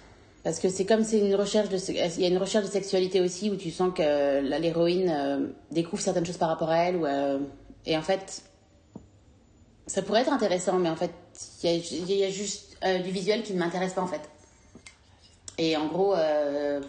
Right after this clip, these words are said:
je fais genre, en fait, euh, euh, j'avance rapide, et puis après, j'avance des fois un peu trop loin, je fais, ah, il y a peut-être un truc qui a été dit, hein, fuck, faut que je revienne en arrière.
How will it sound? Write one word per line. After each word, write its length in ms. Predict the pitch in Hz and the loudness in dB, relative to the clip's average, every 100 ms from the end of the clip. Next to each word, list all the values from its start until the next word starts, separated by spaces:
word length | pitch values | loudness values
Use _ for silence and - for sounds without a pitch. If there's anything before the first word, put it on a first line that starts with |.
| - - | -12 -16
je 60 | - | -12
fais 120 | - | -6
genre, 160 | 156 151 | -2 -2
en 60 | |
fait, 240 | 147 139 127 | -4 -6 -6
euh, 100 | 110 - - - - - - - - - - - - - - - | -8 -8 -14 -16 -20 -20 -20 -20 -20 -20 -20 -20 -20 -20 -20 -12
euh, 80 | 160 151 | -8 -6
j'avance 260 | 156 165 - | -4 -4 -4
rapide, 320 | 156 226 233 | -4 -2 -2
et 60 | |
puis 140 | 190 185 | 0 0
après, 360 | 165 208 190 | 2 0 0
j'avance 280 | 196 190 202 | 0 0 0
des 60 | 185 | 0
fois 100 | 196 | -2
un 40 | |
peu 80 | 175 | -2
trop 140 | 170 175 | -2 -2
loin, 80 | |
je 60 | 226 | 0
fais, 80 | - | 0
ah, 140 | 226 | 2
il 20 | 226 | 2
y 40 | |
a 20 | |
peut-être 120 | 185 202 | -2 -4
un 40 | |
truc 140 | 220 214 | -4 0
qui 40 | |
a 20 | |
été 120 | 190 190 | 0 0
dit, 180 | 220 | 0
hein, 80 | 160 135 - | -2 -4 -10
fuck, 140 | 135 135 - - - - - | -10 -10 -14 -20 -20 -20 -14
faut 60 | 139 | -12
que 40 | |
je 60 | - | -12
revienne 280 | - - - - | -14 -16 -14 -8
en 60 | 170 | -2
arrière. 340 | - 247 | 2 2